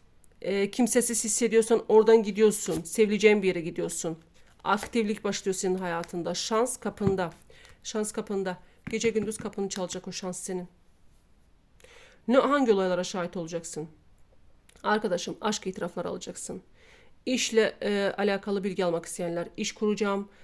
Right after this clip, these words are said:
ya da ne bileyim işte işe şunu ekleyeceğim, bunu ekleyeceğim. Peak noktaya ulaşıyorsun. Bunu sana yüzde yüz söylüyorum. Seni korkutan, e, "Bu adımı atacağım, acaba nasıl olacak?" dediğin olaylar var. Senin düşündüğünden daha güzel olacak.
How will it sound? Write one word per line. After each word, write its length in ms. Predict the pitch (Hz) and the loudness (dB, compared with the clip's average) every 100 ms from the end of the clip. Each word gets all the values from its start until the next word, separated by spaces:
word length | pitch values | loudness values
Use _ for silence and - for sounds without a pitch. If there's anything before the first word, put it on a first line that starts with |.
| - | -8
ya 140 | 196 208 | -4 2
da 60 | |
ne 120 | 214 196 | 2 2
bileyim 160 | 196 | 2
işte 300 | 196 202 175 - - | 0 -2 -4 -6 -6
işe 300 | - 220 208 | -2 0 0
şunu 300 | - 208 208 | -2 -2 0
ekleyeceğim, 500 | 214 214 220 208 202 | -2 -4 -2 0 0
bunu 140 | 190 214 | 2 0
ekleyeceğim. 680 | 208 208 208 202 208 202 196 - - - | 0 -6 -6 -2 0 0 -6 -16 -20 -8
Peak 240 | - 254 233 | -2 -2 4
noktaya 380 | 214 220 208 | 4 4 0
ulaşıyorsun. 760 | - 190 185 - 180 170 165 160 - - - | 0 -2 -2 -2 -4 -4 -6 -8 -14 -20 -6
Bunu 120 | 202 202 | -4 -2
sana 180 | 196 | 0
yüzde 260 | 196 185 190 | -2 -2 -2
yüz 160 | 180 170 | -2 -4
söylüyorum. 560 | - 156 151 147 156 - _ - - - - - - _ - - - - - - | -6 -6 -6 -6 -8 -14 _ -20 -20 -20 -20 -20 -20 _ -20 -20 -20 -20 -20 -16
Seni 240 | - 240 247 | 2 4 6
korkutan, 600 | 240 226 233 233 214 226 - - - - - | 6 6 2 0 0 0 -8 -20 -20 -20 -8
e, 40 | |
"Bu 460 | 196 202 185 233 - | -2 -2 -2 -2 0
adımı 240 | 220 226 | 2 2
atacağım, 440 | - 214 208 220 - | 0 -2 0 0 0
acaba 500 | - 214 208 214 202 | -2 0 2 2 4
nasıl 320 | 220 220 220 - | 4 4 -2 0
olacak?" 560 | 202 196 196 185 - 214 | 2 2 2 -2 -4 -2
dediğin 420 | 208 196 214 214 | 0 2 0 0
olaylar 400 | 196 190 185 185 | -2 0 0 0
var. 320 | 180 175 - - _ _ - - _ - - | -2 -8 -10 -18 _ _ -20 -20 _ -20 -12
Senin 340 | - 233 254 233 | 2 4 6 4
düşündüğünden 720 | - 240 220 214 220 226 196 | 2 2 4 6 4 2 0
daha 180 | 202 | 0
güzel 280 | 190 180 165 | -2 -2 -2
olacak. 480 | 165 160 - - - | -2 -4 -8 -10 -16